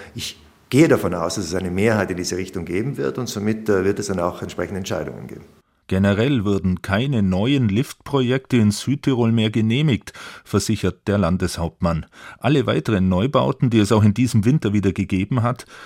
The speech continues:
Speaker 2: seien Projekte aus den vergangenen Jahren. Karl-Heinz Deori kann bis jetzt keine Trendwende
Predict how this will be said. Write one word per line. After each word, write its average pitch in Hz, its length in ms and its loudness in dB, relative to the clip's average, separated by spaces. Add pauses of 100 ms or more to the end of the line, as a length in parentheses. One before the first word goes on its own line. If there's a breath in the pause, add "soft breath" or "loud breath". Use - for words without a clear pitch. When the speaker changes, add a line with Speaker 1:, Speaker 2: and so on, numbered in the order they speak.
Speaker 2:
seien 104 440 2
Projekte 92 760 0
aus 104 220 -2
den 107 160 2
vergangenen 90 560 0
Jahren. 76 480 -2 (220)
Karl-Heinz 92 420 0
Deori 107 540 2 (260 loud breath)
kann 110 180 0
bis 107 160 0
jetzt - 380 -2
keine 90 460 2
Trendwende 90 760 0